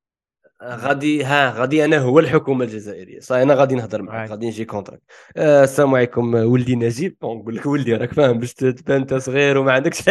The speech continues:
Speaker 1: <laughs> الحكمة وما فاهمش الدنيا، <laughs> راك فاهم. يا ولدي نجيب، القاعات اللي راهم عندنا، شوف شحال رانا نصرفوا عليهم بيجي في السنة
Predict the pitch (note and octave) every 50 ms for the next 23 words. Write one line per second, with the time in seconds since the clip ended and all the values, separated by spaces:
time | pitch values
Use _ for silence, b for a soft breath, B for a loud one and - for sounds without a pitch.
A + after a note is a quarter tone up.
0 | F3+ E3+ F3 - - D3 C#3+ - F3 D#3+ - D#3+ D#3 F#3 G#3 - B B B B
1 | B - D#3 E3 E3+ E3 E3 E3+ E3 D#3+ F3 F3 - G3 F3 D3+ D#3+ D#3+ D3+ C#3
2 | C3 B2 C3+ C3+ - D#3+ E3+ - - A#3+ G#3+ F3 A#2+ G2 B B F#3 B B B
3 | B B _ - A3 A3 A3+ G#3 F#3 D3 D3+ D3 C3 B2 A#2+ A#2 - G#3+ G3+ G3
4 | _ _ _ _ _ _ _ - C#3+ C#3 - F3 F3 E3+ F#3 A3+ A3+ A3+ D#3+ D#3
5 | C#3+ C#3 B2 G#2 G#2 G2+ G2 G#2 C#3 E3+ F3 E3+ _ _ _ _ _ _ _ -
6 | - - A#3 A3 - G3 F3+ F3 D#3 D3+ D3 C#3+ C3 - - B2 A#2 - A#2 A2
7 | A2+ A#2 C3 E3 D#3+ C3 G#2+ A2+ A2 A2+ D3 E3+ - - - G#2+ G2 F#2+ F2+ F2